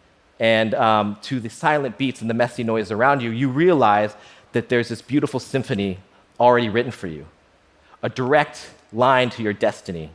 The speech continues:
your superpower. Now, film was a gift given to me, sort of spurned on by my parents, and supported by my community. I got to be who I wanted to be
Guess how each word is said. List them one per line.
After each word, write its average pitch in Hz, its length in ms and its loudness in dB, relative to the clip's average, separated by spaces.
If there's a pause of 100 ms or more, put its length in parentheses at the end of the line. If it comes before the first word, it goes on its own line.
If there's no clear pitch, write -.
(760)
your 101 100 -10
superpower. 90 640 -6 (840)
Now, 131 260 0 (560)
film 170 300 2
was 156 140 2
a 131 40 -6
gift 139 300 2 (420)
given 151 240 2
to - 120 -4
me, 147 440 0 (1400)
sort 123 180 -4
of 107 140 -6 (340)
spurned 151 400 2
on 139 160 6
by 135 120 2
my 120 40 2
parents, 147 600 2 (1040)
and 110 100 -6
supported 139 400 2
by 120 140 6
my 113 160 2
community. 101 600 -4 (680)
I 104 60 -4
got 123 140 -2
to 135 60 -8
be 165 200 -2
who 151 160 2
I 147 80 6
wanted 131 300 2
to 123 80 -10
be 123 320 -4